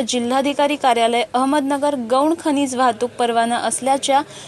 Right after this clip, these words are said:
खोट्या पावत्या महसूल कर्मचाऱ्यांनाच दाखवून वाळू माफियांकडून राजरोसपणे वाळूचा उपसा सुरू आहे.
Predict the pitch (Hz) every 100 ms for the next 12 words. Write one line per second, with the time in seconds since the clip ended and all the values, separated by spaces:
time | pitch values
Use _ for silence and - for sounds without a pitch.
0 | - - 294 - 381 370 320 294 302 302
1 | 269 262 311 311 294 277 285 285 269 262
2 | 262 233 254 285 277 294 - - - -
3 | 247 311 392 370 349 339 330 330 349 330
4 | - - 262 247 285 330 - 330 330 294
5 | 247 254 285 254 233 - 330 - 262 240
6 | 220 214 208